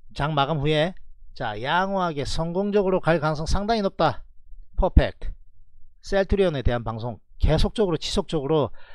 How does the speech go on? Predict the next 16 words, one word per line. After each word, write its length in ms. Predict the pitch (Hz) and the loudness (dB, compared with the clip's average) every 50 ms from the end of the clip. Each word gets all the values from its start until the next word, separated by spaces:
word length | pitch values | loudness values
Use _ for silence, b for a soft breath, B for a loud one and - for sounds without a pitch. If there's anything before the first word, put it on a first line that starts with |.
| B B | B B
올리고 280 | - 160 190 196 180 160 | -6 -4 -2 0 0 0
있는데요. 360 | 135 123 143 151 147 135 135 139 | 0 -2 -4 -4 -2 -2 -2 -2
퍼펙트 460 | - - - - - 262 - - - | -2 -6 0 2 2 2 2 -2 -2
아닙니까? 600 | 127 107 110 113 123 - - 113 107 107 107 110 - | -2 -2 -6 -10 -14 -14 -14 -14 -14 -14 -14 -16 -18
그죠? 320 | - - - 160 185 190 - - - - - - - - - - - b b b b b b _ | -18 -12 -12 -12 -12 -12 -16 -18 -20 -20 -20 -20 -20 -20 -20 -18 -18 b b b b b b _
여기서 300 | 165 185 202 196 170 139 | 0 2 2 2 2 -2
끊어내라. 640 | 123 - _ 202 175 156 135 123 113 95 - - - - - - - _ - - | -2 -4 _ -4 -4 -2 -2 -2 -4 -4 -8 -10 -14 -16 -18 -18 -20 _ -20 -10
끊어낸 360 | - 190 190 185 180 175 170 | -6 -4 -2 0 0 0 -2
거 60 | 151 | -2
다시 280 | - - 165 185 180 185 | -2 -2 -2 -2 -2 0
사놓으라. 500 | - - 143 139 147 147 131 - - - - - - - - - - - - - - - - - - | 0 -2 -2 -2 -4 -6 -6 -8 -12 -16 -20 -20 -20 -20 -16 -16 -16 -16 -16 -18 -18 -20 -18 -12 -10
에이, 260 | 104 104 107 107 101 | -8 -6 -6 -6 -6
그냥 240 | - - 165 196 190 | -6 -6 -4 -4 -2
들고 220 | - 185 185 170 160 | 0 0 0 0 0
있지. 340 | 143 - - - - - - - _ _ - - - - - - - | -4 -4 -10 -14 -16 -16 -18 -20 _ _ -16 -16 -14 -16 -18 -20 -20
아, 80 | 156 | -18